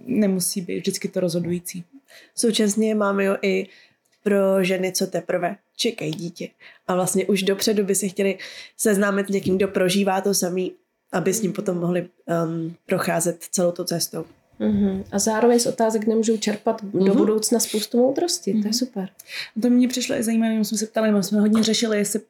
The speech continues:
Speaker 1: se potřebujeme ptát na otázky, které jsou jenom specifické k tomu, jak staré je to tvoje dítě. A ono se vlastně ukázalo, že ty mámy rádi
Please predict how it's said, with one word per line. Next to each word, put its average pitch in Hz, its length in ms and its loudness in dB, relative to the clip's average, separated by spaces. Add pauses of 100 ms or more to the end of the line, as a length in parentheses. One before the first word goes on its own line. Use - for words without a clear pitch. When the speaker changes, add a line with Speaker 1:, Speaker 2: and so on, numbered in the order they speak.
(200)
Speaker 1:
se 226 120 -2
potřebujeme 214 380 0
ptát 208 220 -2
na 202 100 0
otázky, 202 640 -2 (260)
které 214 160 2
jsou 220 100 0
jenom 208 120 2
specifické 208 640 -2
k 208 80 -12
tomu, 196 300 2
jak 208 300 -4
staré 196 460 -4 (120)
je 208 120 -4
to - 120 -12 (100)
tvoje 220 160 0
dítě. 190 500 0 (460)
A 185 100 -2
ono 208 140 4
se 214 120 0
vlastně 208 300 0
ukázalo, 208 520 0
že 196 120 -4
ty 220 100 2
mámy 208 360 4
rádi 202 460 0